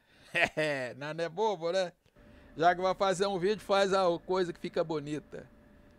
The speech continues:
Desligado, desligado, ok. Let's fly, vamos voar aqui rapidinho. A ideia é o seguinte, pessoal, esse aqui é só um teste de desempenho da nova A P U gráfica. O nome tá na descrição aí, né?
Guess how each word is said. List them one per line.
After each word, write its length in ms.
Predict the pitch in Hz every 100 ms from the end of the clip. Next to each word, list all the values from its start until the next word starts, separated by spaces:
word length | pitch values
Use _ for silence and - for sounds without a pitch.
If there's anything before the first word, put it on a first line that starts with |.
| - - -
Desligado, 520 | - 139 127 175 190 170
desligado, 600 | 151 131 135 175 180 196
ok. 300 | 190 160 143
Let's 480 | 147 202 254 - -
fly, 340 | 180 180 160
vamos 220 | 151 202
voar 240 | 196 208 208
aqui 200 | 202 196
rapidinho. 600 | 180 180 170 143 156 165
A 160 | 208 240
ideia 280 | 226 233
é 40 | 277
o 60 |
seguinte, 460 | - 285 269 226 190
pessoal, 320 | 180 151 175
esse 120 | 170
aqui 120 | - 220
é 60 |
só 220 | - 254
um 60 | 247
teste 480 | - 220 226 - 214
de 180 | 185 214
desempenho 1040 | 175 240 262 208 233 208 - 208 226 220
da 160 | 202 196
nova 360 | 196 208 208
A 40 | 202
P 220 | 214 190
U 100 | 202
gráfica. 640 | 170 175 156 - 139 127 - - - - -
O 120 | 165
nome 300 | 170 196 208
tá 220 | 202 202
na 100 | 208
descrição 800 | 190 208 - 202 185 - 190 196
aí, 340 | 196 160 131
né? 300 | 113 135 160